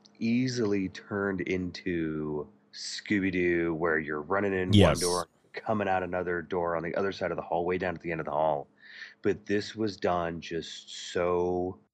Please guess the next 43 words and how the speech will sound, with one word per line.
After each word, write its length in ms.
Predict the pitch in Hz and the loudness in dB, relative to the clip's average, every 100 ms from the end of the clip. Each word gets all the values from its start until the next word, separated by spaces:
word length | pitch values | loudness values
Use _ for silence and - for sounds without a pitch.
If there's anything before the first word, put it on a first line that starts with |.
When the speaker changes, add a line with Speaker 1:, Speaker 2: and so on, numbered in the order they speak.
| - | -16
Speaker 1:
subtly 920 | - - - - - 107 113 123 123 | -12 -10 -8 -6 0 2 2 0 -2
perfect. 760 | - 107 104 - - - - - _ - | -4 -6 -6 -6 -16 -18 -20 -20 _ 6
Speaker 2:
Yeah, 240 | 104 78 104 | 8 8 6
it 100 | 101 | 4
was. 340 | 95 92 85 | 6 6 4
Speaker 1:
You 100 | 104 98 | 2 2
know? 400 | 90 90 90 98 | 2 2 0 -2
Speaker 2:
Yeah. 160 | 73 - - _ - | -4 -6 -12 _ -2
I 80 | 98 | 4
love 240 | 92 82 | 8 6
Speaker 1:
You, 40 | 69 | 6
Speaker 2:
that. 60 | |
Speaker 1:
oh, 260 | 113 107 92 | 2 2 2
oh, 220 | 101 98 95 | 2 2 0
you 180 | 95 101 | -2 0
go, 300 | 110 110 101 | 2 4 2
you 200 | 90 95 | -2 -2
go 440 | 101 92 87 85 - 95 | 0 2 0 -4 -10 -10
down 300 | - 110 107 | -2 0 2
the 80 | 104 | 0
stairs, 460 | 101 107 95 92 - | -2 0 0 0 -4
you 60 | 87 | -10
turn 320 | - 107 101 | -6 -2 -2
the 80 | 98 | -4
corner, 720 | - 101 95 92 90 85 - _ - | -4 -2 0 0 0 -2 -6 _ -6
and 100 | 95 | -2
you 80 | 95 | -2
come 280 | - - 107 | -4 -4 0
out 140 | 98 | 0
at 80 | 98 | 0
the 60 | 90 | -2
top 280 | - 90 - | -4 -4 -4
of 40 | |
the 60 | 85 | -10
stairs 360 | - 85 80 | -4 -4 -4
again. 280 | 80 76 65 - _ - | -8 -10 -12 -16 _ -2
And 160 | 104 | 0
it, 160 | 101 101 | 2 2
and 120 | 101 | 0
it 80 | 95 | 0
just, 280 | 90 98 - | 0 -2 0
it 140 | 104 104 | 2 2
looks 680 | 95 98 101 - - - | 2 2 0 -2 -12 -12